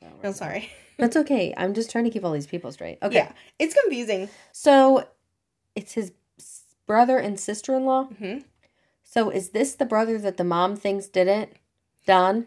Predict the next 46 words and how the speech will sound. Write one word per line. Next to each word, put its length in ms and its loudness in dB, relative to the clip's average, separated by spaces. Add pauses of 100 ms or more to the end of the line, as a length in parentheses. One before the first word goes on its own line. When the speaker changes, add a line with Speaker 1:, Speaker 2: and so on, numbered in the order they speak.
Speaker 2:
I 100 2
don't 120 2
know 120 2
because 260 -4
it 40 -6
didn't 220 -4
say. 400 -10 (520)
Speaker 1:
Okay. 300 -6 (240)
Speaker 2:
But 320 0
very 320 4
well 220 2
could 280 -6
be 240 -6 (160)
because 220 -4
he 80 -8
said 240 -2
he 160 -8
was 180 -8
Speaker 1:
He 120 4
said 160 4
he 60 4
Speaker 2:
there. 100 2
Speaker 1:
was 160 4
there. 200 -2 (480)
Speaker 2:
And 360 -2
that 200 2
Speaker 1:
He 60 0
was 140 2
the 100 2
Speaker 2:
he 60 6
Speaker 1:
last 320 6
one 260 4
to 80 -4
sexually 420 -6
assault 360 -4
her. 180 -14
Speaker 2:
And 140 4
he 120 0
literally 340 2
admitted 380 -4
to 140 -8
it. 180 -14 (220)
So, 540 0 (920)
it, 260 -2
Speaker 1:
That 100 4
Speaker 2:
it's 80 2